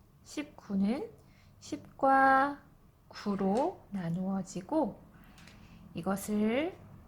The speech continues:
식으로 정리하면 삼십팔 더하기 십 더하기 구, 이렇게 한 상태에서 앞에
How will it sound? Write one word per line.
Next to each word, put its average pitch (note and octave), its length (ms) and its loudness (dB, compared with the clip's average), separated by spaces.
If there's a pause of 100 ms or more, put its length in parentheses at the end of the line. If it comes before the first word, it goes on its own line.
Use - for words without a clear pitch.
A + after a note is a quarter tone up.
(200)
식으로 C4 680 0
정리하면 G3 840 -2 (760)
삼십팔 C4 1200 -4
더하기 G3+ 680 -2 (520)
십 B3+ 360 -4 (200)
더하기 G3 840 -6 (520)
구, A3 440 -2 (920)
이렇게 B3 380 0
한 D4+ 180 -4
상태에서 D4 920 0 (340)
앞에 G#3+ 680 -2